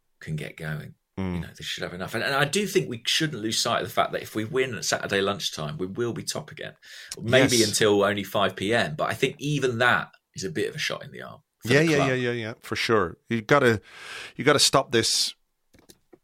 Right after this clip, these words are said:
Speaker 2: little funk we're in. You gotta get on top
Speaker 1: Yeah.
Speaker 2: of it quickly.
Speaker 1: I mean, we'll
Speaker 2: Um,
Speaker 1: actually be top with a draw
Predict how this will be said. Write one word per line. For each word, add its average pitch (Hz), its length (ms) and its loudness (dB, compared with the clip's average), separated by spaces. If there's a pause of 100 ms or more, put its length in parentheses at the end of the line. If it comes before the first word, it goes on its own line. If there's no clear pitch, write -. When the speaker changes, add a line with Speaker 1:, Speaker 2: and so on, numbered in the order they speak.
(160)
Speaker 2:
little 104 220 0
funk 127 380 0
we're 107 160 8
in. 98 200 0
You 98 100 -2
gotta 117 200 4
get 110 160 2
on 104 100 2
top 92 200 2
Speaker 1:
Yeah. 98 60 -4
Speaker 2:
of 87 100 -8
it - 120 -4
quickly. 92 580 -6
Speaker 1:
I 104 60 2
mean, 135 140 6
we'll 151 80 10
Speaker 2:
Um, 175 80 6
Speaker 1:
actually 131 220 0
be 113 100 2
top 113 200 4
with 95 120 0
a 95 40 0
draw 85 380 4